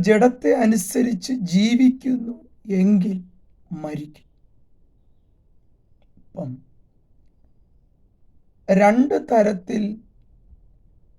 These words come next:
ഒരു മനുഷ്യന് ജീവിക്കുവാൻ കഴിയും.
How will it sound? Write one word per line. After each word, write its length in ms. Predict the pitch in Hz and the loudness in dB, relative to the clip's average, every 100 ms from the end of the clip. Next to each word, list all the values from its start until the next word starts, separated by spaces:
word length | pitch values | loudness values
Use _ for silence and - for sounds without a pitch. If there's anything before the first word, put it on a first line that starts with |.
| _ _ 190 | _ _ 0
ഒരു 140 | 185 196 | 2 2
മനുഷ്യന് 540 | 180 180 196 - 196 190 147 | 2 2 0 -2 -2 -2 -2
ജീവിക്കുവാൻ 720 | 170 185 202 185 202 190 170 160 | 0 0 0 -6 -6 -8 -8 -12
കഴിയും. 260 | 175 196 | -18 -20